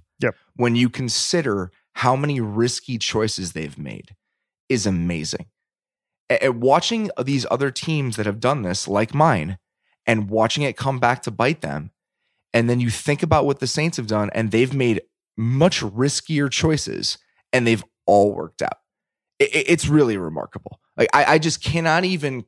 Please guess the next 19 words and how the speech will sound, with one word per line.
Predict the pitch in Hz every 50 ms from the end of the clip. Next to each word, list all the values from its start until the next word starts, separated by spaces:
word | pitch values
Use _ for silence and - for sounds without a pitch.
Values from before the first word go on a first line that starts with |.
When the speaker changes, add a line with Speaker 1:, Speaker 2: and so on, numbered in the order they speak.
| -
Speaker 2:
comprehend | - - - 135 135 123 - - 127 113 90 - - 117 101 87 80 78 73 - 90 - _ _ _ _ _ _ _ _ _ _ _ _ _ _ _ _ _ _ -
the | 113 104 120
needle | 110 113 113 113 117 113 113 107 85 85 87
that | 95 87 -
they've | - 92 87 82
threaded | - - - 90 82 71 60 - - - _ _ _ _ _ _ _ _ _
when | 113 117 123 117
it | 117 -
comes | - 127 123 113 110 -
to | - 104
building | 95 85 110 104 90 104 95 92
this | 90 92 -
team | - - 101 92 87
that | 92 85
the | 92
way | 92 92 90
that | 92 92
they | 85 98 98
have, | 107 110 82 87 85 80 -